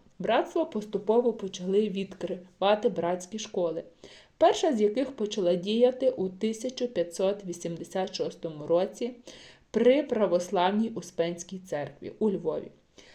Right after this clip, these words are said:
Саме із діяльністю братських православних шкіл пов'язана поява професійної філософії в Україні.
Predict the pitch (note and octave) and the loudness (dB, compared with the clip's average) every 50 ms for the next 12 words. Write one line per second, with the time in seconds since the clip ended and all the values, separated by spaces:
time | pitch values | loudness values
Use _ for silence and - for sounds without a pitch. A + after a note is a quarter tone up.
0 | - _ - - D4 D#4+ G4+ G#4 G4+ F#4 D4 - - A#3 C4 B3+ A3+ - - G#3+ | -20 _ -2 2 4 4 6 6 4 4 2 2 2 2 2 2 2 0 0 0
1 | G#3 G#3 A#3+ A#3+ B3 B3+ B3 A#3+ A#3+ - - A3+ G#3 E3+ - G#3 G#3 A3 A3 - | 4 6 6 6 6 4 2 0 -2 -2 -2 -2 0 0 4 4 4 4 2 0
2 | - G#3+ - - - G#3 F3+ F#3 F#3 - - G#3 F#3+ F#3 F3+ F3 E3 F3+ - - | -6 -6 -6 -4 -4 -4 -4 -4 -6 -6 -2 -2 0 0 -2 -4 -6 -8 -10 -12
3 | - - A3 A#3 C#4 C#4 C4+ C#4 - F#3 F3 F3 E3+ G#3 G#3+ A3 A#3+ A#3 A#3 G#3 | -8 -4 -2 0 0 0 -2 -4 -4 -6 -4 0 2 4 6 6 4 2 0 -2
4 | G3+ F#3+ F#3 F#3 - F#3+ F3 F#3+ G3 G#3 G#3+ A3 G#3+ G#3 G#3+ G3+ G3 G3 - - | -2 -4 -6 -6 -8 -4 -2 0 2 2 2 2 2 -2 -2 -8 -10 -10 -10 -12
5 | F#3 - - G3 G3 G3+ F#3+ G3+ G3+ F#3+ G3 F#3+ G3 - - _ _ _ _ _ | -12 -8 -6 -4 -4 -4 -4 -6 -6 -4 -4 -4 -4 -6 -16 _ _ _ _ _
6 | _ - G3 F3+ F3 E3+ E3+ - - F3+ E3+ E3+ E3+ - F#3 F#3 F#3 E3+ E3 F3 | _ -2 0 0 0 -2 -6 -2 0 0 0 0 -2 -6 -4 -4 -4 -4 -4 -6
7 | E3+ F3 F3+ D#3+ - E3 D3+ C#3+ C#3+ D3 D3 F#3 | -8 -8 -8 -8 -8 -8 -8 -10 -12 -12 -14 -16